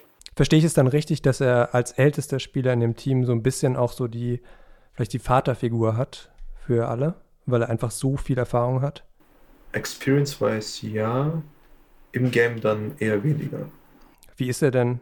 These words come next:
Speaker 1: in Game?
Speaker 2: In-Game ist halt echt fokussiert auf sein Game. Also er versucht es zu leaden, aber als Midlane ist es nicht einfach.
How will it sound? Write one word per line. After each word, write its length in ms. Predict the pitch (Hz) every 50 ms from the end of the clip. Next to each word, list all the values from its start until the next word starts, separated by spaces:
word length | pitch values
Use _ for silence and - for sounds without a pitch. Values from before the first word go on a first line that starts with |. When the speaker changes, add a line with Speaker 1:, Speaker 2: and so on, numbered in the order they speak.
| - -
Speaker 1:
in 160 | - 127 123 117
Game? 320 | 123 120 117 120 123 127 - - _ _ - - - _ -
Speaker 2:
In-Game 400 | - 113 117 120 117 113 113 113 -
ist 140 | - - -
halt 180 | 110 101 -
echt 160 | 113 110 - -
fokussiert 420 | - 107 - 104 104 - 110 110
auf 100 | 107 104
sein 300 | - - 107 107 110 104
Game. 240 | 107 104 104 104 113
Also 200 | 110 104 107 107
er 60 | 107
versucht 500 | - - 113 104 107 120 131 131 - -
es 140 | 117 117 -
zu 180 | - - -
leaden, 440 | 107 107 113 127 131 139 131 123 120
aber 200 | 117 113 107 107
als 200 | 104 101 - -
Midlane 400 | - 110 - - 110 107 107 107
ist 140 | 101 - -
es 340 | - - - - - - -
nicht 360 | 107 107 104 - - - -
einfach. 360 | 107 104 104 - - 110 101